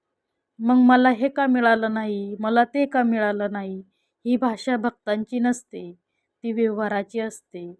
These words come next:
स्वामी व्यवहार पाहत नाही, ते भावना पाहतात. जिथे अपेक्षा जास्त, तिथे दुःख निश्चित. स्वामी शांत असतात तेव्हा. काही वेळा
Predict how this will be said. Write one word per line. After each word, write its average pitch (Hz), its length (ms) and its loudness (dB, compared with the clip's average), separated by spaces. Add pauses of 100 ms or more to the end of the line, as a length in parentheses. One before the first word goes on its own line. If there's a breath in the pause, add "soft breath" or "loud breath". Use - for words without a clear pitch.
(420)
स्वामी 240 440 0
व्यवहार 226 440 -2
पाहत 220 280 -6 (100)
नाही, 220 360 -4 (280)
ते 240 120 0
भावना 233 420 2
पाहतात. 214 600 -2 (920)
जिथे 247 280 -2
अपेक्षा 262 580 -2
जास्त, 247 400 -6 (340)
तिथे 240 260 -6
दुःख 233 380 -6
निश्चित. 233 520 0 (880)
स्वामी 226 460 0
शांत 226 360 -4
असतात 240 420 -2 (120)
तेव्हा. 214 500 2 (220)
काही 233 320 0
वेळा 202 400 0